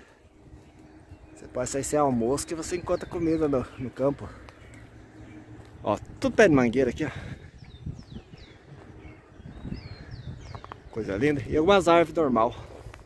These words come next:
Essa estrada que ela dá, ela passa por todo o contorno da, do sítio.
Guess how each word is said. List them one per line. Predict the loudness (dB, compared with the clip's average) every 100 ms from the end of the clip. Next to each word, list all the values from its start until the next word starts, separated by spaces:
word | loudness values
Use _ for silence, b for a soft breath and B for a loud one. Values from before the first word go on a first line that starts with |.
| -20 -20 -20 -20 -20 B B B -20 -20
Essa | -8
estrada | -6 6 6 6
que | 4
ela | 2
dá, | 2 0 -4 B B B
ela | -10
passa | 0 0 2
por | -6
todo | 2 2 2
o | -8 -14 -18 -20 -20 -20 -20 -2
contorno | 2 2 6 6 6
da, | 2 -2 B B B B B -20 B B B B B -12
do | -8 -6
sítio. | -2 -2 -2